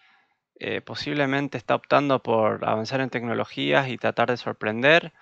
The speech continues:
Ahora sí, tal vez, con las bars ya desplegadas, va a hacer un ataque.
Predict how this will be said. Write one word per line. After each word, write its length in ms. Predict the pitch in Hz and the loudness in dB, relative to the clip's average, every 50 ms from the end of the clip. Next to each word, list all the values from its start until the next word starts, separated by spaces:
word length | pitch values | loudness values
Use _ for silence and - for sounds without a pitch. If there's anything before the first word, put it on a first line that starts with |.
| - - - | -20 -18 -4
Ahora 300 | - - 117 143 165 160 | 2 4 6 8 8 6
sí, 180 | 139 - 156 156 | 4 2 -4 -2
tal 220 | - - 127 123 | 2 4 4 6
vez, 400 | 120 123 135 143 - - - - - _ _ _ _ _ _ _ _ _ _ | 6 6 4 4 2 0 -2 -2 -6 _ _ _ _ _ _ _ _ _ _
con 180 | - 131 127 123 | -4 -2 0 2
las 160 | 120 107 104 | 2 2 4
bars 440 | 123 135 147 156 135 - - 110 110 | 6 8 8 8 6 2 -6 -4 0
ya 540 | 127 127 131 135 131 127 123 117 110 110 107 | 4 6 8 10 10 10 10 10 8 6 4
desplegadas, 760 | 107 107 - 117 117 117 120 127 139 147 147 151 143 - - 127 | 0 -4 -4 -2 2 6 10 10 12 12 10 8 6 2 0 2
va 60 | 120 | 2
a 20 | |
hacer 200 | 120 - - 127 | 2 0 -4 -4
un 80 | 127 120 | -2 -2
ataque. 560 | 110 - 143 143 147 - - 160 160 156 | 0 4 4 4 4 2 0 -4 -4 -4